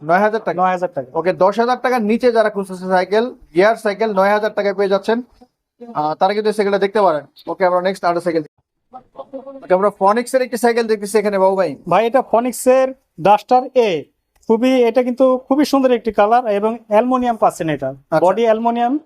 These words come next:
Speaker 2: আর পিছনে আপনার এইট এন্টি ডাস্ট করা ফ্রি হুইল থাকবে, পিছনে এইট, সামনে থ্রি, টোয়েন্টি ফোর স্পিডের একটি গাড়ি। আর এটার সাথে কিন্তু আপনি পেট্রোল অ্যালুমিনিয়াম পাচ্ছেন।
Speaker 1: পেট্রোল অ্যালুমিনিয়াম?
Speaker 2: পেট্রোল অ্যালুমিনিয়াম। এটা কিন্তু আপনার ডিস্কের,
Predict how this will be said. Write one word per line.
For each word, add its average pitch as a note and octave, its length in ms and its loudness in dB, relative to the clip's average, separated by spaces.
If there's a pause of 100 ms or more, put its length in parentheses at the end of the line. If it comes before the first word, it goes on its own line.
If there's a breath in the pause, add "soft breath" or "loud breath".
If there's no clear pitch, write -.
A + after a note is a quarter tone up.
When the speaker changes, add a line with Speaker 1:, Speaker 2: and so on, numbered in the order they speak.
(320)
Speaker 2:
আর - 120 2
পিছনে A#3+ 340 -2
আপনার A#3+ 340 2
এইট A3+ 300 -2 (120)
এন্টি A3 240 0
ডাস্ট A3 240 0
করা A3 140 0
ফ্রি A3 160 -6
হুইল G#3+ 160 -2
থাকবে, G#3+ 340 -2
পিছনে A3+ 340 -2
এইট, A3 240 0
সামনে G#3+ 320 0
থ্রি, A3 300 -2 (260)
টোয়েন্টি G#3+ 260 0
ফোর G#3+ 260 0
স্পিডের G#3 340 -2
একটি F#3 240 -2
গাড়ি। E3+ 280 0 (360)
আর E3+ 100 2
এটার G#3 180 2
সাথে A#3+ 240 0
কিন্তু B3+ 200 0
আপনি C4 160 0
পেট্রোল C4 360 0
অ্যালুমিনিয়াম A#3 460 0
পাচ্ছেন। C#3+ 380 -2
Speaker 1:
পেট্রোল G3 260 2
অ্যালুমিনিয়াম? A3 420 0
Speaker 2:
পেট্রোল G3+ 280 2
অ্যালুমিনিয়াম। G#3 640 0
এটা G#3 180 0
কিন্তু A3+ 240 0
আপনার A#3+ 340 2 (540)
ডিস্কের, A3+ 480 0